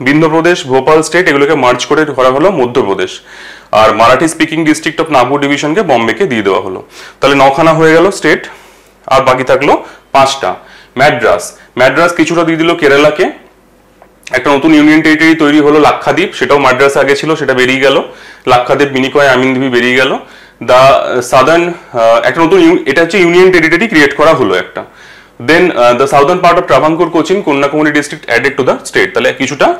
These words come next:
কেরালা থেকে অ্যাড হলো, এটা হলো মাদ্রাজ। মাইসোর, enlarged by addition of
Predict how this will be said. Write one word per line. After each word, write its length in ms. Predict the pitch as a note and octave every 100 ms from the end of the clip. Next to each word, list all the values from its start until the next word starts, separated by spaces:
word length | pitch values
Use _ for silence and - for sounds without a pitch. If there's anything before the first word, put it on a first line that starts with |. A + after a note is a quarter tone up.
| - -
কেরালা 260 | B2 A#2+
থেকে 220 | B2 C#3+ G3+
অ্যাড 260 | B2 B2
হলো, 200 | G2 F2+ - - - - - _
এটা 160 | B2 C3+
হলো 140 | D#3+
মাদ্রাজ। 460 | D3 A2+ G2 F#2 -
মাইসোর, 440 | A#2+ D3+ D#3 G2+ E2+ - _ _ C3
enlarged 340 | C#3+ F3+ F#3
by 200 | F#3 F3
addition 200 | D#3+ F3+
of 100 | F#3